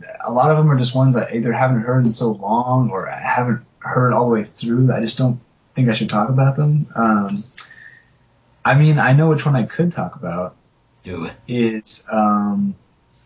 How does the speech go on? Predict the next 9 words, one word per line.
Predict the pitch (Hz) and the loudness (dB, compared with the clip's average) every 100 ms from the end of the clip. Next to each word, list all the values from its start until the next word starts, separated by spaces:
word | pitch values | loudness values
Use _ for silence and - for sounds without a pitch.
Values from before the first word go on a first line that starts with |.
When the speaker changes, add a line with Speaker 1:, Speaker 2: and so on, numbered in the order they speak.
| _ | _
Speaker 1:
that | - - | -6 -4
Souls | - - 135 131 | -4 0 2 2
of | 117 | 0
Mischief | 110 117 131 - 107 - - | 0 0 0 0 -4 -8 -12
album, | 92 92 90 90 - _ _ - | -12 -14 -16 -18 -20 _ _ -4
Speaker 2:
Ooh, | 156 | -2
Speaker 1:
ninety-three | 113 113 110 127 | 0 -2 -2 -4
Speaker 2:
Souls. | 117 - - | -4 -8 -18
Speaker 1:
Infinity, | - 127 123 - 92 | -4 -2 -2 -4 -18